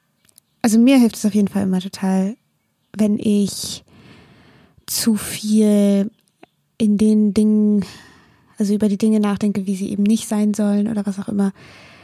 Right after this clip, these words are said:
ähm, dann wieder in den jetzigen Moment zu kommen und einfach still zu werden und aufzuhören, über alles so nachzudenken, versuchen, eine Lösung zu finden, sondern einfach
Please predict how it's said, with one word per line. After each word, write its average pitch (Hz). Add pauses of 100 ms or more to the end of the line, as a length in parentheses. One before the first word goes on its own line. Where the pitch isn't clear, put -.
(200)
ähm, 196
dann 202
wieder 220
in 220
den 214
jetzigen 302
Moment 277
zu -
kommen 202
und 196 (760)
einfach 233
still 285
zu -
werden 208
und 214
aufzuhören, 214 (180)
über 220
alles 220
so 220
nachzudenken, 220
versuchen, 208
eine 214
Lösung 220
zu 214
finden, 214
sondern 202 (1040)
einfach 208